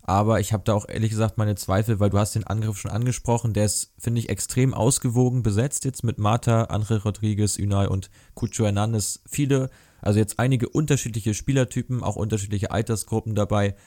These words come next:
Ähm, bin ja immer sehr gespannt, wer sich da am Ende durchsetzen wird. Und es, ja,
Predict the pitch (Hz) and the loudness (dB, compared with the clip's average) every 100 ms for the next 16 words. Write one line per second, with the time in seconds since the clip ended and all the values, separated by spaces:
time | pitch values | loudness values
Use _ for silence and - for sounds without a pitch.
0 | _ _ - 95 92 92 - _ - 110 | _ _ 0 0 0 -2 -6 _ -2 0
1 | 110 - _ 110 110 98 117 120 - - | 0 -2 _ 0 2 4 2 2 0 0
2 | 107 95 104 104 104 104 104 104 98 107 | 0 2 0 0 0 -2 0 -2 0 0
3 | 107 117 104 107 98 107 101 - 98 101 | 0 0 -2 -2 0 0 -2 -6 -4 -2
4 | - - - _ _ _ 98 113 104 | -4 -8 -14 _ _ _ -2 -2 -4